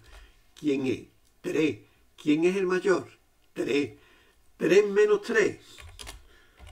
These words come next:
¿Quién es? Cero, pues ya he terminado. ¿Y con el doscientos? ¿Qué he hecho? Con el doscientos, ¿quién es el primero de los resultados? Los menores o iguales que doscientos está aquí, que cojo siempre,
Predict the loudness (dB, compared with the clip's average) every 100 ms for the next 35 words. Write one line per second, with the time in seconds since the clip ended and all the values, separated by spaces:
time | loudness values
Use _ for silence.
0 | -20 -20 -20 -20 -20 _ -20 -20 -6 0
1 | 0 0 -4 -12 -16 -8 -4 -4 -4 -6
2 | -6 -6 -6 -6 -8 -10 -18 -20 -20 -20
3 | _ _ _ _ _ _ _ _ _ _
4 | -6 0 4 4 4 2 -2 -2 -2 -2
5 | -4 -8 -8 -18 _ -20 0 2 2 0
6 | -8 -20 -20 _ _ _ _ _ _ _
7 | _ _ -6 -4 -2 -6 -4 -2 0 -2
8 | -6 -2 -2 -4 -6 -8 -8 -4 -2 -2
9 | -4 -6 -8 -10 -8 -10 -10 -14 _ _
10 | _ _ _ _ _ _ _ _ _ _
11 | -10 -2 2 2 0 -4 -4 -4 -4 -4
12 | -4 -4 -4 -6 -8 -6 -6 -8 -10 -14
13 | -12 -12 -12 -12 -12 -8 -8 -4 -2 -2
14 | -4 -6 -6 -8 -8 -20